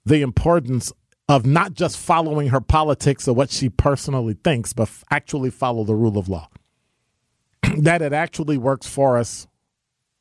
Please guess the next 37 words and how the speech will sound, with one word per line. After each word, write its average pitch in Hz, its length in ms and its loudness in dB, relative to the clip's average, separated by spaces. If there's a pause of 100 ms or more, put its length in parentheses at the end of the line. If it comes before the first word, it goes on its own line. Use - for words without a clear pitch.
(1040)
when 127 200 2
it's 120 140 -2
equitable 110 500 2
and 92 120 -4
fair. - 280 -10 (1500)
But 147 120 6
when 175 200 4
you 175 100 0
go 196 240 2
in 190 200 0
biased, 131 680 -2
"Hey, 202 140 2
I'm 240 140 -2
gonna 240 200 -4
go 214 220 -2
in 220 140 -4
and 180 100 -2
overturn, 170 680 0 (340)
um, 131 480 0
abortion, 165 600 2
I'm 156 100 0
gonna 143 200 2
go 139 180 4
overturn," 147 340 2
uh, 147 160 0
and 143 120 0
you 190 100 4
start 175 280 2
saying 165 380 -4
that, 202 200 2
you're 156 120 2
telling 175 300 0
people 160 240 0
before 165 580 2
you 175 220 -2
even 151 320 2
hear 214 560 2